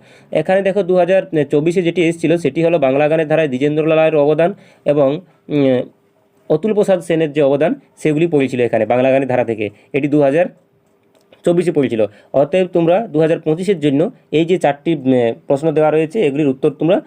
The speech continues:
প্রত্যেকেই করে রাখবে। এরপর দেখো পরে যেটি রয়েছে সেটি হলো বাঙালি চিত্রকলা।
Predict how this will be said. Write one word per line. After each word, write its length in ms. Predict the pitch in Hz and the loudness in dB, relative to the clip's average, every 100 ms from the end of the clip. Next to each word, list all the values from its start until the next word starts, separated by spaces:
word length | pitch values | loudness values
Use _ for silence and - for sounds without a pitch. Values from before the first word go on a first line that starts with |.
| - - | -10 -14
প্রত্যেকেই 460 | 139 - 156 233 | -8 -4 -2 -2
করে 220 | 247 170 131 | 0 0 2
রাখবে। 340 | 113 107 104 - _ _ - | 0 -2 -6 -8 _ _ -6
এরপর 200 | 185 208 | -2 0
দেখো 240 | 202 208 | 0 0
পরে 300 | 202 185 170 | -2 0 0
যেটি 200 | 170 170 | 0 -2
রয়েছে 220 | 170 175 180 | 0 0 0
সেটি 220 | 156 175 | -2 0
হলো 120 | 170 | 0
বাঙালি 380 | 135 135 151 170 | 0 0 0 -2
চিত্রকলা। 600 | 165 151 143 127 113 | -4 -4 -2 -2 -2